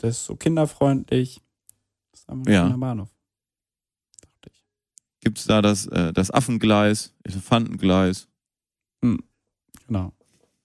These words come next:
Speaker 2: Nee, Bahnhof Zoo ist kinderfreundlich, ja. Drei-,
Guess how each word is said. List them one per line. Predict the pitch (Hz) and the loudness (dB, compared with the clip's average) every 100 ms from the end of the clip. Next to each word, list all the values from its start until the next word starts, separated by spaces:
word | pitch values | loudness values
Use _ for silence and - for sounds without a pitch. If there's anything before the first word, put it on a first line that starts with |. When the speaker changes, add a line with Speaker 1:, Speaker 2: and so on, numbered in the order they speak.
| _ _ _ _ _ _ _ _ _ _ _ _ - | _ _ _ _ _ _ _ _ _ _ _ _ 0
Speaker 2:
Nee, | 120 | 6
Bahnhof | 120 131 135 | 8 6 4
Zoo | - 160 | 4 4
ist | 175 | 6
kinderfreundlich, | - 175 98 - 95 90 90 | 4 4 4 4 2 2 2
ja. | 107 101 | 4 4
Drei-, | - 113 123 | 2 2 2